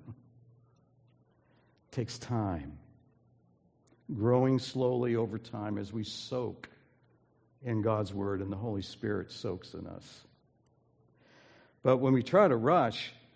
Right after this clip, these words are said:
we tend to get discouraged when things don't happen fast enough.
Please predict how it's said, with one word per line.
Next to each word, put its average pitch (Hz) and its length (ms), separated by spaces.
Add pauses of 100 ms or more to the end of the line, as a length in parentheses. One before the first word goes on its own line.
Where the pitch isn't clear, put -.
(140)
we 131 100
tend 139 240
to 120 60
get 117 180
discouraged 107 560
when 95 120
things 101 260
don't 98 160
happen 107 340
fast 82 380
enough. - 240